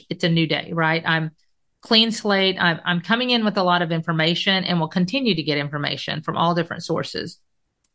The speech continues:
But from my perspective, it's a fresh day and I need to understand it from your eyes,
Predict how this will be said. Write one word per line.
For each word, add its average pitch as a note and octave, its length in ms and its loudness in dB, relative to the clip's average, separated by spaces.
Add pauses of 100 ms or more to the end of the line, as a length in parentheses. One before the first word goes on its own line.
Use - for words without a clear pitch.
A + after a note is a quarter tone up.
(200)
But F#3+ 220 -2
from F#3 140 2
my G3 200 4
perspective, F#3+ 640 0
it's E3 160 -2
a D#3 80 -2
fresh - 460 0
day D#3 520 2
and D#3+ 100 0
I D#3+ 100 2
need F3 180 0
to - 180 -4
understand D#3+ 440 -2
it - 120 -4
from D#3+ 160 0
your D#3+ 320 2
eyes, - 580 -8